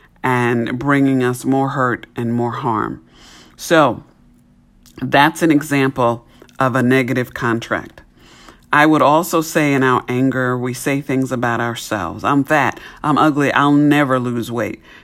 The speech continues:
We're angry that I'm never going to have a relationship. And I hear women say this all the time, and I wish I can hit them and, like, wake 'em up. "I'll never have a man who's faithful." Those are all negative vows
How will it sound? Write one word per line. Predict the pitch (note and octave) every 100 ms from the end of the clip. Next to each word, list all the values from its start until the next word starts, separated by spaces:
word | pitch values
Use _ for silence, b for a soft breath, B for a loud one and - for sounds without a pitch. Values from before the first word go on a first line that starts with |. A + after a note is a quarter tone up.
| -
We're | C3 -
angry | C3 D3+ D3+ D3+ D3
that | C#3 C3 B B -
I'm | C#3+ D3
never | D3+ D#3 D3
going | C#3+ C#3
to | C3
have | C3+ C3 A#2+ A#2+
a | B2
relationship. | B2+ B2 B2 - G#2 - F2+ -
And | B2
I |
hear | D3+ C#3
women | B2+ C3+ C3+
say | C#3 C3+ B2
this | B2
all | A#2 A#2+
the |
time, | A#2+ B2+ A#2
and | A#2+
I | A#2
wish | C3 C#3+
I | C#3
can | - A#2+
hit | C3 -
them | - G2 D2 B B -
and, | B2+
like, | A#2+ A2 -
wake | A#2 B2 A#2+
'em | A#2+
up. | - - B B B B B -
"I'll | D3 D3+
never | D#3 D#3 D3 D3+
have | C#3+ C3+
a | C3
man | C3 B2+ B2 A#2+
who's | C3+ B2 A#2+ -
faithful." | - B2 B2 - G2+ D#2+ b b b b
Those | C3 C3 E3 F#3 F#3+ E3
are | C#3 C#3
all | C#3 C3
negative | C3 C3+ C3+ C3+ C#3+ C3
vows | A#2 B2 A2 F#2 D2+ - -